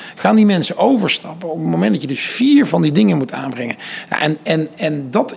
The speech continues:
dat vind ik een enorme interessante, eh, vraag. Ik bedoel, wat is hun mening daarover? Want ik denk namelijk dat, dat mensen dat niet zullen doen.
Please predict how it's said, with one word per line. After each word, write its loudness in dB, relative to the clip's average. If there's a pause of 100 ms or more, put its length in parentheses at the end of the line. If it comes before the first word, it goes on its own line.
dat 0
vind 2
ik 0
een -2
enorme 2 (260)
interessante, 2 (480)
eh, -2
vraag. 0 (160)
Ik -2
bedoel, 2 (200)
wat 2
is 2
hun 6
mening 2
daarover? -2
Want -6
ik 2
denk 0
namelijk -6
dat, -6
dat -2
mensen 2
dat -6
niet 2
zullen -4
doen. 0